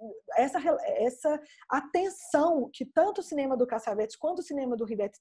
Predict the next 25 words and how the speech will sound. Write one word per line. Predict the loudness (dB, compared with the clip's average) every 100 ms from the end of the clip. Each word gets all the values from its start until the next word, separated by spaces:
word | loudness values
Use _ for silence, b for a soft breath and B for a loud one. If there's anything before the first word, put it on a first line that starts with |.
| -2
tem | -2 0 -6 b b
ao | 4 4 6
trabalho | 4 6 4 4 4
do | 6
ator, | 6 4 6 8 8 4 -6
a | -4
um, | -4 -2
a | 0
uma, | 0 -2
a | -4
um, | -4 -8 b b b
a | -2
um, | -2 -4 -2
um | -2
cinema | 2 4 4
que | 0
a |
gente | 0
poderia, | 2 2 2
sei | 2
lá, | 2
chamar | 2 -4
de | -2
cinema | 0 2 4 2
atoral, | 4 6 8 8 8 6 0